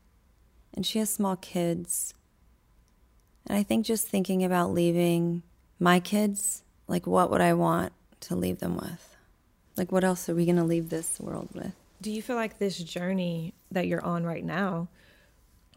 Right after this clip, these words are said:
Speaker 2: do you feel like it's making you become, I don't wanna say a better person, because that's almost obvious, but do you feel like it's bringing something to you that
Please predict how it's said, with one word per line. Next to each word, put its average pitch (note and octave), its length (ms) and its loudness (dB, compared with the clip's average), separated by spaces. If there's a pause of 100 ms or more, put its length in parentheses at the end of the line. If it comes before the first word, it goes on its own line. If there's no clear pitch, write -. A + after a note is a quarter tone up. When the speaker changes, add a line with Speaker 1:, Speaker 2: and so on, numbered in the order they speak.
(160)
Speaker 2:
do A3+ 140 -4
you G#3+ 100 2
feel G#3+ 140 4
like G#3 160 2
it's G3 180 0
making F#3+ 440 2
you F#3 680 2 (580)
become, F3+ 880 0 (380)
I G#3+ 80 -4
don't D#4+ 80 -2
wanna G4+ 140 -4
say - 160 -2
a G#3 60 -2
better E3 220 -2
person, E3+ 680 -6
because F#3+ 260 -4
that's G#3 220 -2
almost F3 400 -4
obvious, D#3 680 -6 (140)
but D#3 300 -2 (960)
do G#3+ 120 -4
you A3 120 0
feel A#3 160 -2
like A#3+ 200 -2
it's G#3 200 -4
bringing G3 680 0
something F3+ 540 -2
to - 240 -4
you F3 420 0
that D#3+ 320 -2